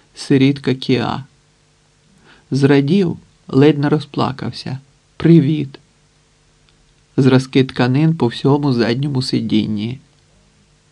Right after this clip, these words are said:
Білий шовк. Нані, нані,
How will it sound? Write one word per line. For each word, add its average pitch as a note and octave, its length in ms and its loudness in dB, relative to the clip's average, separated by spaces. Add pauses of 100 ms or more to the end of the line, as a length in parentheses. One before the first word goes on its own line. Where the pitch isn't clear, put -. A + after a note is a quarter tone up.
(240)
Білий E3 640 0
шовк. - 640 -12 (1200)
Нані, F3 640 -6
нані, D#3 560 -6